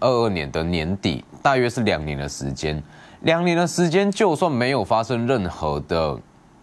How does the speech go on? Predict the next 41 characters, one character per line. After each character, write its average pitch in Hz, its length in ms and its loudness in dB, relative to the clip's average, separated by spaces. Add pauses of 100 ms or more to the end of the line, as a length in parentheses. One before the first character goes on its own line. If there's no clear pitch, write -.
(260)
状 104 260 2
况， 80 240 0 (120)
就 139 100 2
是 143 60 4
说， 139 200 2 (440)
就 226 160 4
算 208 140 2
没 180 120 2
有 165 160 4
发 143 200 2
生 139 220 -2
任 131 180 2
何 87 220 -2
的 80 480 2
可 85 140 -6
能 87 120 0
说 110 200 2
产 98 300 0
业 123 160 4
的 87 500 0 (240)
变 117 240 2
化 110 300 2
啦， 85 240 0
或 117 160 -2
者 120 60 0
说 117 180 0
产 90 240 0
业 123 100 4
的 110 80 4
成 92 320 -2
长， 82 220 0 (400)
但 208 120 4
是 214 240 0
以 110 160 4
全 120 240 0
球 139 160 0
的 90 80 2
经 110 240 -2
济 113 100 -2
来 82 200 2
讲， 80 180 0